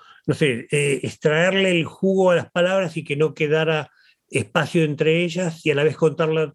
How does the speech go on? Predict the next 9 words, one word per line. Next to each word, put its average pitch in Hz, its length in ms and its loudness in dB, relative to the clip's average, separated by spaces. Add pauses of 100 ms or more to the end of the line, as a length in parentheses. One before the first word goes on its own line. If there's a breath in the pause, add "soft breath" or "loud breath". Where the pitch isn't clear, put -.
todo 180 500 2
en 143 80 0
la 135 100 0
menor 143 260 -2
cantidad 135 320 -2
de 139 80 0
vocablos 120 480 -2
posibles. 92 680 -10 (480 loud breath)
Eh, 139 380 0